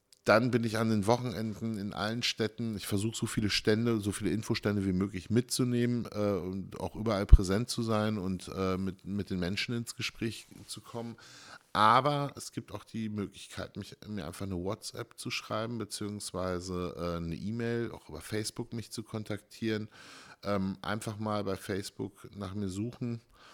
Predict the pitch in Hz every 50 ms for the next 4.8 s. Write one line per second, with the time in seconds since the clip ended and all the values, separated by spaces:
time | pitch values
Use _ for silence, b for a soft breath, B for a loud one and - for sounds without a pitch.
0 | B B B B _ - - 98 101 101 101 101 101 - - - - - 95 95
1 | 92 90 87 92 - - - 78 73 - - - - - - - 87 95 92 82
2 | 90 85 - - - - 92 92 87 87 80 - 80 - - 92 87 78 - 101
3 | 107 - 117 113 110 104 - - 98 98 101 101 - - 104 95 - - 95 95
4 | - 95 92 95 90 92 - - - 87 87 92 92 92 90